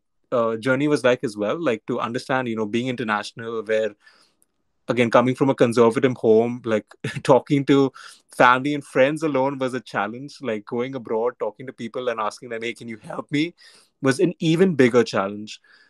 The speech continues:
So I was just, uh, I mean, for me, it just happened to be pushing myself outside that comfort zone, like, putting myself in situations where I would just connect with people who are already mentors, right? And I would connect with them and just share my story and not necessarily always be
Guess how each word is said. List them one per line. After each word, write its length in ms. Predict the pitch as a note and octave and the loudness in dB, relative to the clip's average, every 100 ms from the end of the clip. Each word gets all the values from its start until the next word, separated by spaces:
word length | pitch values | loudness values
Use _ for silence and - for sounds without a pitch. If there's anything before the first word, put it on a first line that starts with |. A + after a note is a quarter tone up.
| _ | _
So 140 | - | 2
I 120 | B2 C#3 | 6 6
was 100 | F3+ | 2
just, 240 | A3+ - - | -6 -8 -4
uh, 120 | A#2+ | -2
I 100 | A2+ | -2
mean, 160 | B2 C3+ | -6 -6
for 140 | D3 | -6
me, 260 | B2+ C#3+ F3 | -4 -4 -6
it 100 | C#3 | -4
just 260 | C#3+ - - | -6 -8 -12
happened 360 | A#2+ - C#3+ C#3 | -8 -6 -4 -4
to 60 | B2+ | -4
be 260 | B2+ B2 | -2 -4
pushing 360 | - C3 - C3+ | -4 -6 -4 -2
myself 500 | C3+ - A#2+ A#2+ - _ | -2 0 0 0 -4 _
outside 380 | A#2+ A2+ - A#2 | -6 -4 -2 0
that 160 | B2 - | 0 0
comfort 420 | A2 G#2 B2 A#2+ | -2 -2 -4 -2
zone, 220 | C#3+ E3+ | 0 0
like, 260 | E3+ A2+ G#2 | 0 -2 -2
putting 220 | B2+ A#2 | -4 -2
myself 340 | B2+ A#2+ A#2+ B2+ | -4 0 0 0
in 80 | B2 | -4
situations 640 | A#2+ A2+ A2+ - B2+ A2+ | -4 -2 -2 -4 -8 2
where 260 | A#2 A2+ A2 _ _ _ _ _ - | 6 6 4 _ _ _ _ _ 0
I 60 | |
would 100 | C#3+ | 2
just 180 | G#3+ - | 2 2
connect 300 | D#3+ - - | 4 4 4
with 140 | A3+ - | 0 2
people 260 | C3 D3+ | 2 4
who 160 | C3+ C#3 | 4 4
are 100 | D3 | 4
already 420 | C#3 C3+ A#2+ C3+ | 4 2 2 0
mentors, 560 | D#3 G#2+ G#2+ A2 G2+ - | 2 0 0 -2 -2 -4
right? 220 | G#2+ A#2 - _ _ _ - | -2 -2 -6 _ _ _ -4
And 200 | B2 B2+ - | -2 0 0
I 80 | |
would 180 | C#3+ F3+ | 0 0
connect 300 | F3 D3+ E3+ | 0 0 0
with 120 | G#3+ | -2
them 160 | G3 F#3 | 0 -2
and 60 | F3+ | -2
just 160 | A3 | -2
share 200 | - D#3 | 4 4
my 140 | D#3+ E3 | 4 2
story 540 | - C3 B2 B2+ C3 - - | 2 0 0 -2 -4 -8 -10
and 280 | C#3 D3 - _ - | -8 -10 -16 _ -18
not 340 | - E3 A3 | -2 2 4
necessarily 480 | G3 - F#3 F#3+ G3+ | 4 2 -2 0 4
always 360 | D3+ D3+ F#3+ - | 4 4 0 -2
be 220 | D#3 | -8